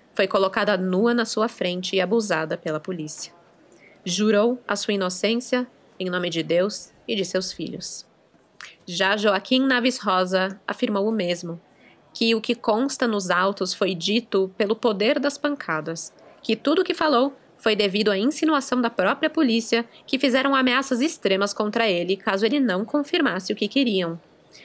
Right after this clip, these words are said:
Ele ainda pediu intervenção do juiz para que se cessassem os maltratos da polícia. Ele não aguentava mais, ele não podia mais voltar pra cadeia, ele não aguentaria mais as torturas.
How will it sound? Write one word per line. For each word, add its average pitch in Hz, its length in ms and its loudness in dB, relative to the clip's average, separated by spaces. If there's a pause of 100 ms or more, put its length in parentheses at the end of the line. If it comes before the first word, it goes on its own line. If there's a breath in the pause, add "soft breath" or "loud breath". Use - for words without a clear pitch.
(280 loud breath)
Ele 208 120 2
ainda 254 200 4
pediu 240 440 4
intervenção 247 760 0
do 330 80 4
juiz 247 340 2
para 202 260 -2
que 226 280 -2
se 247 120 -2
cessassem 311 800 -2 (100)
os 247 160 0
maltratos 202 580 -2
da 202 100 2
polícia. 196 580 -2 (300 loud breath)
Ele 240 100 2
não 254 120 2
aguentava 247 580 2
mais, 175 420 -2
ele 196 200 0
não 233 160 2
podia 302 340 2
mais 240 220 2
voltar 269 280 0
pra 202 140 -2
cadeia, 185 560 -2 (320 loud breath)
ele 220 160 2
não 226 140 2
aguentaria 262 520 2
mais 170 220 -2
as 180 80 -8
torturas. 170 720 -8